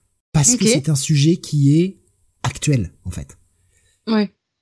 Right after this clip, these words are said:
Speaker 1: Et que c'est une peur que l'on a tous aujourd'hui, cette I A, euh, qui, euh, bah, part en couille. Et c'est pour ça que je, c'est pas de la terreur en sens, euh, mon Dieu, je suis horrifié, c'est plus, euh,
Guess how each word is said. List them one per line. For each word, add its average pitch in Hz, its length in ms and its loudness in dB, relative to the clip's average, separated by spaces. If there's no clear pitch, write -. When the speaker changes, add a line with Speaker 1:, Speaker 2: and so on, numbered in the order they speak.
Speaker 1:
Et 135 60 -4
que - 60 -4
c'est 143 220 0
une 139 160 2
peur 175 320 0
que 143 80 0
l'on 127 160 2
a 120 100 0
tous - 360 -4
aujourd'hui, 127 520 -2
cette - 360 -6
I 127 140 -2
A, 135 280 0
euh, 98 180 -6
qui, 113 380 -6
euh, 82 500 -10
bah, 110 160 -4
part 101 200 -2
en 101 40 -4
couille. 196 360 0
Et 123 60 -2
c'est 143 160 -2
pour 143 140 -4
ça 208 160 -2
que 180 340 0
je, 131 460 0
c'est - 260 0
pas 240 120 -4
de 190 80 -4
la 185 100 0
terreur 180 480 0
en 151 80 2
sens, 160 460 0
euh, 131 80 4
mon 147 200 4
Dieu, 180 160 2
je 139 100 0
suis 139 240 0
horrifié, 135 360 0
c'est - 320 -4
plus, 180 440 0
euh, 127 260 0